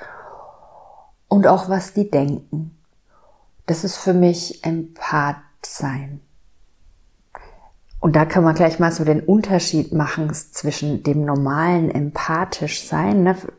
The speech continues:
dieses, was man so im normalen Sprach, was man so im normalen Sprachgebrauch verwendet, dieses empathisch sein ist halt dieses mitfühlen können, ne?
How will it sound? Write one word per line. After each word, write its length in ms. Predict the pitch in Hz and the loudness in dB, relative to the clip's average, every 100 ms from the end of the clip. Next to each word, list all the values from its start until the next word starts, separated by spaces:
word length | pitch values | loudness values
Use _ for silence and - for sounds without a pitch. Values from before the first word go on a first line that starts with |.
| - | -2
dieses, 360 | 165 165 156 - - - - | 0 0 -4 -8 -16 -14 -2
was 180 | 151 | 0
man 140 | 160 156 | 2 0
so 160 | 160 | 2
im 140 | - 147 | 2 2
normalen 500 | 143 143 147 175 180 | 0 0 2 2 0
Sprach, 500 | - - 160 165 - _ - - - - - _ - - - - | -2 -4 -2 -2 -6 _ -16 -16 -14 -16 -16 _ -20 -18 -14 -2
was 200 | 160 160 | 0 2
man 160 | 170 | 0
so 140 | 170 170 | 2 2
im 240 | 156 156 | 2 0
normalen 400 | 151 147 156 190 | 0 0 0 -2
Sprachgebrauch 1160 | 185 - 156 180 - - - 170 165 160 151 151 | -4 -6 -4 -4 -6 -16 -4 -4 -2 0 0 -2
verwendet, 520 | - 156 156 180 165 | -4 -2 0 0 -2
dieses 300 | 156 156 151 | -4 -4 -4
empathisch 600 | 165 151 - 175 - 180 | -4 -4 0 0 0 -4
sein 220 | - 165 156 | -4 -2 -2
ist 160 | 156 | -2
halt 140 | 156 156 | -6 -6
dieses 400 | 151 151 - - | -8 -10 -10 -2
mitfühlen 920 | 156 160 - - 175 160 151 139 147 | -2 -2 -8 -10 -4 -2 -2 -4 -10
können, 500 | - 139 139 143 143 | -10 -8 -6 -10 -4
ne? 240 | 160 202 | 0 0